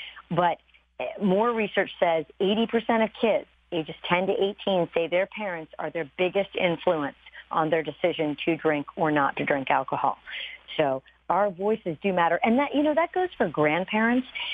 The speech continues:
and coaches and mentors too. So even if you don't have children, if children are in your life in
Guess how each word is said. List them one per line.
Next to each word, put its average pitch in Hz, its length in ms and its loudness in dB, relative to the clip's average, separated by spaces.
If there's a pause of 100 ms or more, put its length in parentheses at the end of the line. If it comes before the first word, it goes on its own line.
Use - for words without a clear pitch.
(180)
and 165 240 0
coaches 240 760 -2 (340)
and 165 160 2
mentors 180 580 0 (240)
too. 226 280 0 (100)
So 202 100 2
even 226 220 2
if 247 140 -2
you 247 60 2
don't 233 200 2
have 180 240 0
children, 165 460 0 (240)
if 165 100 -8
children 196 380 0
are 156 140 2
in 165 200 2
your 156 140 2
life 156 320 2
in 156 100 -8